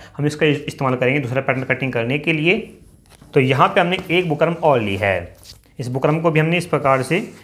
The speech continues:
ये बीच से ये फोल्ड किया हुआ है। अब आपको इस बुकरम को यहाँ पर रखना है और अपने इस नेक को यहाँ पर इस तरीके से रखना है। जो आपका नीचे वाला पोर्शन है ये वाला, आपको इसको मार्क कर देना है।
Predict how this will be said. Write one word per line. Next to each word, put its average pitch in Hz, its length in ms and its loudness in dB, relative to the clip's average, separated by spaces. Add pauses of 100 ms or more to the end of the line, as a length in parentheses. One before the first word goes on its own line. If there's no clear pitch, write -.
(140)
ये 127 120 0
बीच 143 240 0
से 175 240 -2 (140)
ये 127 120 2
फोल्ड 127 380 0
किया 131 140 2
हुआ 156 240 4
है। 214 180 -2 (260)
अब 135 140 2
आपको 190 460 2
इस - 160 -10
बुकरम 160 320 -2
को 143 220 -2 (800)
यहाँ 127 180 0
पर 135 120 -2
रखना 117 260 -4
है 165 140 -4 (1400)
और 139 100 2
अपने 170 320 2
इस 190 140 -2
नेक 135 360 0
को 165 80 2
यहाँ 131 280 -2
पर 156 200 -2
इस - 140 -4
तरीके 135 180 -4
से 113 100 -2
रखना 95 260 -8
है। 90 200 -10 (1200)
जो 139 180 4
आपका 165 260 4
नीचे 151 320 2
वाला 190 160 4
पोर्शन 175 440 0
है 165 80 2
ये 139 160 2
वाला, 131 280 4
आपको 139 480 0
इसको 170 300 -6
मार्क 139 260 0
कर 117 100 -2
देना 110 240 -4
है। 139 100 0